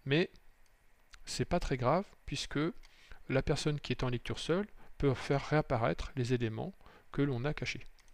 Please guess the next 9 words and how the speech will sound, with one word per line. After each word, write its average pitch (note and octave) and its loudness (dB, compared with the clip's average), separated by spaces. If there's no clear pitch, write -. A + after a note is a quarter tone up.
Sans - -6
problème. A2+ -8
C'est-à-dire - -4
que - 0
la A#2+ 4
personne C#3 2
qui - -4
est A2 0
propriétaire C3 0